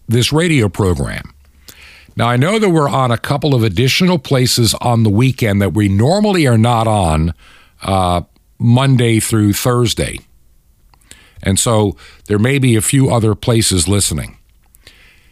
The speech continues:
Right now, and I, I, I said this, and maybe you, you haven't heard it because you only hear in the weekend,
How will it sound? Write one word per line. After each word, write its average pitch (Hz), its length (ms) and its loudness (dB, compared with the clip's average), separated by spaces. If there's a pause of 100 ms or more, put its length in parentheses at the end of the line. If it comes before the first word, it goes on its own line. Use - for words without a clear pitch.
(200)
Right 165 240 -2
now, 151 360 -2 (120)
and 120 160 -2
I, 113 300 0
I, 101 120 0
I 110 120 -2
said 127 280 0
this, 120 220 0
and 104 60 2
maybe 117 220 2
you, 117 200 2
you 113 140 2
haven't 107 280 0
heard 127 260 0
it 110 80 -2
because 98 320 -2
you 107 60 2
only 101 140 2
hear 98 160 0
in 90 60 2
the 87 60 2
weekend, 85 460 0